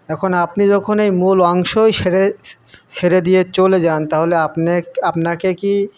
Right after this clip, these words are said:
মুসলমান বলা যায়? কখনোই নয়। শরিয়তের মূল যে অংশ, আল্লাহর কাছে আত্মসমর্পণ হয়ে যাওয়া। এখন যারা এই আত্মসমর্পণ হয় না, তারা তো মুসলমানই নয়।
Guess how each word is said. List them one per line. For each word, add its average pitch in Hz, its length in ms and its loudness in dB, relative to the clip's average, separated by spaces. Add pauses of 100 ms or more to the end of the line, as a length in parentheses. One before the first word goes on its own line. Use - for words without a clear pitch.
(280)
মুসলমান 185 540 0
বলা 196 240 2
যায়? 175 260 0 (680)
কখনোই 185 460 0
নয়। 127 220 -4 (800)
শরিয়তের 190 600 2
মূল 202 420 2
যে 196 160 2
অংশ, 170 360 -2
আল্লাহর 160 420 0
কাছে 170 260 -2
আত্মসমর্পণ 165 880 -4
হয়ে 170 220 0
যাওয়া। 117 280 -4 (680)
এখন 180 320 -2
যারা 165 360 2
এই 185 200 2
আত্মসমর্পণ 175 800 -2
হয় 196 320 0
না, 190 220 -2
তারা 175 320 -2
তো 185 160 -4
মুসলমানই 196 640 -2
নয়। 127 240 -4